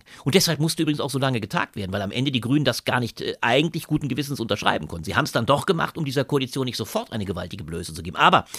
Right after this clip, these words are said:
sie lecken jetzt ungemein Wunden und es hängt an einer ganz entscheidenden Frage und das stelle ich wieder heraus. Gelingt es, äh,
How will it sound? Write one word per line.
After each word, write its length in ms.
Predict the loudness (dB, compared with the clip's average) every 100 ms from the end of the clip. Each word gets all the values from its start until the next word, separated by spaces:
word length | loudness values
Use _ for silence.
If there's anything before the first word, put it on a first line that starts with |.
| -12 -14 -14
sie 160 | -2 2
lecken 320 | 2 2 0
jetzt 180 | 0 0
ungemein 520 | 0 2 2 0 0
Wunden 240 | 0 0
und 100 | -4
es 140 | -4 -2
hängt 180 | -2
an 80 | -4
einer 300 | 0 2 2
ganz 180 | 0 -2
entscheidenden 460 | -4 -4 -2 -4 -2
Frage 280 | 2 2
und 80 | 0
das 100 | -4
stelle 180 | -4 -4
ich 80 | -2
wieder 160 | 0
heraus. 400 | 0 0 -4 -6 -12 -20 -18 -18 -20 -20 -20 -20 -20 _ _ 4
Gelingt 480 | 8 8 6 0 -2
es, 460 | -2 -2 -4 -6 -10
äh, 280 | -12 -12